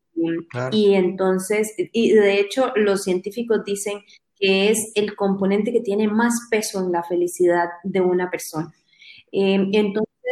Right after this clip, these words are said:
Speaker 2: yo
Speaker 1: Ujú.
Speaker 2: siempre le recomiendo a la gente, cultive sus relaciones, evalúelas y cultívelas, ¿verdad? O sea, dígale a la gente que le agradece, dígale a la gente que le aprecia, eh, pero además de eso, dedique ese tiempo a usted. Ah,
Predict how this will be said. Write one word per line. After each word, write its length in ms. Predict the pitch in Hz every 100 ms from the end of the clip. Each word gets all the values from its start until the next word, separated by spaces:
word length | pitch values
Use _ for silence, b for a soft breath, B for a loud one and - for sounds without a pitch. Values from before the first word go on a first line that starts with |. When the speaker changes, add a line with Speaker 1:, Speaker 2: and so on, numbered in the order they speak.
| 254 -
Speaker 2:
yo 380 | 214 220 247 233
Speaker 1:
Ujú. 80 |
Speaker 2:
siempre 360 | - 233 220 240
le 100 | 233
recomiendo 460 | 208 - 190 185 208
a 20 |
la 100 | 196
gente, 420 | 196 196 196 190 -
cultive 340 | 202 196 226
sus 160 | 233 -
relaciones, 540 | 202 185 202 196 196
evalúelas 760 | 214 202 196 233 311 247 - -
y 80 |
cultívelas, 720 | - - 233 202 160 - - _
¿verdad? 160 | 208 247
O 40 |
sea, 180 | 233 220
dígale 280 | 202 233 233
a 40 |
la 100 | 196
gente 280 | 190 208 214
que 80 | 202
le 80 | 175
agradece, 600 | 170 165 196 220 214 220 _
dígale 240 | 202 208 190
a 60 |
la 120 | 170
gente 200 | 175 170
que 80 | -
le 80 | 147
aprecia, 560 | - 220 233 - 190 202 B B B -
eh, 300 | 202 202 202 -
pero 240 | 233 226
además 400 | 214 214 214 220 220
de 120 | 262
eso, 260 | - 262 262
dedique 460 | 202 214 220 220 269
ese 200 | 247 -
tiempo 340 | 226 220 226
a 20 |
usted. 300 | 233 - 208 202 - _ _ _ _ _
Ah, 120 | -